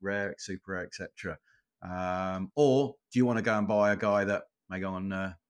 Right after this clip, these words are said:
national service next month, uh, in, you know, in career? And do you wanna do that level of research? I, I think whilst people are apprehensive now, I do think people might convert across, and I think that might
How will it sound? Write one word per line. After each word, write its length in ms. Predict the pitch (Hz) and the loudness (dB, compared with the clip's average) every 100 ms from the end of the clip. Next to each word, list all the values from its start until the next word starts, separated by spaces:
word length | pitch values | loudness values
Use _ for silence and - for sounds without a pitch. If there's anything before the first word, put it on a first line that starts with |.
| - | -12
national 280 | - - 85 | -12 -10 -8
service 440 | 107 101 85 - | -2 -2 -2 -8
next 220 | 80 - 82 | -12 -16 -16
month, 160 | 78 - _ 85 | -16 -18 _ -12
uh, 160 | 85 82 | -10 -10
in, 380 | 87 87 87 87 101 | -10 -10 -10 -12 -12
you 80 | |
know, 100 | 85 82 _ _ _ | -14 -14 _ _ _
in 140 | 98 92 | -8 -6
career? 360 | - 104 98 | -2 2 2
And 80 | 87 | 0
do 80 | 92 | -2
you 80 | 101 | -2
wanna 180 | 101 92 | -2 -2
do 180 | 98 | -2
that 200 | 95 - | -2 -4
level 280 | 90 95 92 | -2 -4 -4
of 100 | 85 | -6
research? 640 | 98 101 - 80 69 - - _ _ - | -6 -4 -6 -8 -10 -16 -18 _ _ -8
I, 280 | - 147 180 | -4 -2 -2
I 20 | |
think 340 | 202 202 - - - 131 | -2 -2 -6 -16 -12 0
whilst 300 | 147 147 - | 2 2 0
people 260 | 143 135 | 0 4
are 220 | 127 127 - | 4 2 0
apprehensive 560 | 127 120 131 113 123 131 | -4 0 -2 0 -2 0
now, 340 | 123 117 127 - _ _ _ _ | 2 2 -2 -10 _ _ _ _
I 80 | 120 | 0
do 180 | 143 135 | 2 4
think 240 | 143 127 | 2 2
people 260 | 139 135 135 | 0 0 0
might 260 | 135 - | 0 -2
convert 360 | 139 127 131 127 | -4 0 0 -2
across, 360 | 127 156 - | 0 0 0
and 80 | 101 | -4
I 40 | 95 | -2
think 200 | 113 104 | -2 -2
that 180 | 104 | -2
might 320 | 113 117 - | -2 -2 -2